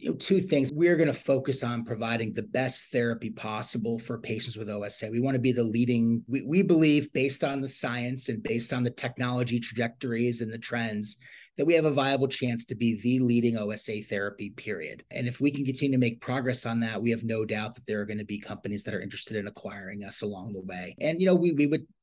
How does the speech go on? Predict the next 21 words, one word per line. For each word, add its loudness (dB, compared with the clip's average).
if -4
it 2
were 0
in 2
the 2
best -2
interest -8
of -10
shareholders, -2
we 2
would -4
take -4
a -4
look -4
at -8
that -12
because -6
some 2
of 2
these -2
com-, -4